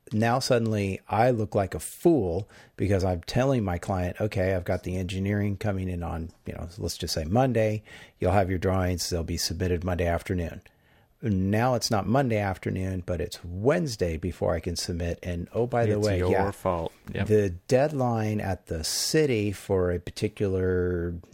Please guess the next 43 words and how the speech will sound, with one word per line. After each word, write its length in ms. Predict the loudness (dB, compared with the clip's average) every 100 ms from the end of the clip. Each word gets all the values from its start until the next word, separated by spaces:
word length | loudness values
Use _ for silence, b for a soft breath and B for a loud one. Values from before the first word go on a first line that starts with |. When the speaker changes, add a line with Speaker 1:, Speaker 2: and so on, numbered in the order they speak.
| -8
Speaker 1:
I 80 | -6
forget 380 | -4 -2 0 0
what 140 | -2
it 140 | 0 2
was, 520 | 2 4 2 -2 -6 B B B _ -2
you 160 | 0
know, 160 | 2 0
was 720 | 2 2 4 2 -2 -6 -8 -12 _ -2
Tuesday 580 | 0 0 -2 -6 -6 -8
or 80 | -4
something, 440 | -4 -4 -6 -6
you 120 | -6
know, 200 | -4 -2
and, 220 | -2 -4 -2
and 220 | -2 0
so 160 | 2 2
now 360 | 4 4 2 0
suddenly 500 | 0 0 0 0 0
I'm 300 | 0 0 0
the 120 | -2
day 240 | -2 -2
after, 800 | -2 -2 -2 -2 0 2 2 2
and 520 | 0 -4 -4 -4 -8 B B B B -6
you 80 | -4
know, 320 | -2 -4 -6 -12 -10
it, 180 | -10 -12 _ -4
it 140 | 0
just 180 | 0 0
turned 200 | 0 2
into 260 | 0 0
a 40 | 2
nightmare. 640 | 2 2 0 0 0 0
And 180 | 0 0
yeah, 220 | 2 0
who 440 | -2 0 2 2 0
is 220 | 0 0 -2
to 80 | -2
blame? 220 | 0 2
Who's 260 | 2 2
the 80 | -2
client 400 | 0 0 0 -2
looking 540 | -2 0 0 0 -2 -2
at 320 | -4 -6